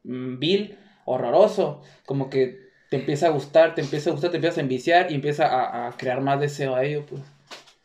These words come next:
O sea, el, la sola, ah,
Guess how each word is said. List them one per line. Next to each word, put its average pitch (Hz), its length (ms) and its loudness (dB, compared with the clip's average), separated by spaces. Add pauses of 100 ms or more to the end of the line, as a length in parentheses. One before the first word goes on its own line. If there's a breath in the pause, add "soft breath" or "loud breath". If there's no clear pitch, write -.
(280)
O 127 80 -6
sea, 123 340 2
el, 135 320 0
la 131 120 2
sola, 160 540 4
ah, 123 560 0